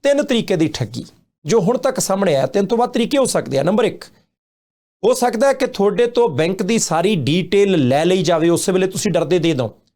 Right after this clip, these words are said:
ਆਧਾਰ ਕਾਰਡ ਦੀ ਵੀ ਫੋਟੋ ਖਿੱਚ ਕੇ ਭੇਜ ਦਿਓ, ਆਧਾਰ ਕਾਰਡ ਉਹਨਾਂ ਨੂੰ ਵੀਡੀਓ ਕਾਲ ਦੇ ਉੱਤੇ ਦਿਖਾ ਦਿਓ, ਉਹਦਾ ਸਕਰੀਨਸ਼ਾਟ ਲੈ ਲੈਣ, ਜਾਂ ਤੁਸੀਂ ਆਧਾਰ ਕਾਰਡ ਦੀ ਕਾਪੀ ਡਰਦੇ ਭੇਜ ਦਿਓ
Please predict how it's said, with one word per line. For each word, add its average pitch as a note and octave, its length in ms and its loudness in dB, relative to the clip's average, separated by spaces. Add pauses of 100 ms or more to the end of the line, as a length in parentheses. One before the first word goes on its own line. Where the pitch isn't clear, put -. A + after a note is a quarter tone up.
(440)
ਆਧਾਰ D#3+ 280 0
ਕਾਰਡ F#3+ 240 0
ਦੀ G3 100 0
ਵੀ G#3 80 2
ਫੋਟੋ G#3 280 0
ਖਿੱਚ F#3+ 200 0
ਕੇ G#3 120 0
ਭੇਜ D#3+ 240 0
ਦਿਓ, A#2+ 180 -6 (400)
ਆਧਾਰ D#3+ 240 0
ਕਾਰਡ G3 240 0
ਉਹਨਾਂ G#3+ 160 4
ਨੂੰ G#3 100 2
ਵੀਡੀਓ G#3+ 280 2
ਕਾਲ F#3 240 0
ਦੇ F#3+ 80 2
ਉੱਤੇ F#3+ 200 0
ਦਿਖਾ - 280 -2
ਦਿਓ, G#2 180 -6 (420)
ਉਹਦਾ G3 240 2
ਸਕਰੀਨਸ਼ਾਟ G3+ 760 -2
ਲੈ D3 120 2
ਲੈਣ, B2+ 200 -4 (500)
ਜਾਂ F3+ 140 0
ਤੁਸੀਂ A3 260 0
ਆਧਾਰ F#3+ 220 0
ਕਾਰਡ F#3 200 0
ਦੀ F3+ 160 0
ਕਾਪੀ G3 360 0
ਡਰਦੇ F3+ 320 0
ਭੇਜ D#3 240 -2
ਦਿਓ A2+ 220 -8